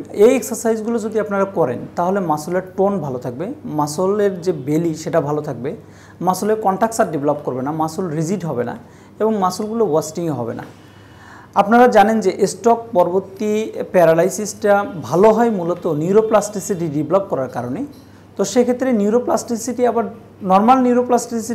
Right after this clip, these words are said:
develop করে, আবার abnormal neuroplasticity develop করে। তো আপনারা যদি abnormally এক্সারসাইজগুলো করেন, অর্থাৎ, আহ,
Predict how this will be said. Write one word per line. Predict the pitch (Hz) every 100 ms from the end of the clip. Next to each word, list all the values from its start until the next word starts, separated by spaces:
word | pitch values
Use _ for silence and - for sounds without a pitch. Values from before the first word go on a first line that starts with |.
| 208
develop | 196 233 254
করে, | 262 185
আবার | 180 190
abnormal | 160 160 175 190 208 196
neuroplasticity | 143 143 147 143 139 127 131
develop | 131 127 123 117
করে। | 117 - - - - - - -
তো | 208
আপনারা | 214 214 247 254
যদি | 233 247 262
abnormally | - 180 185 214 247 262
এক্সারসাইজগুলো | 214 - 190 202 196 185 202 202
করেন, | 196 131 -
অর্থাৎ, | 185 214 202
আহ, | - - - - 170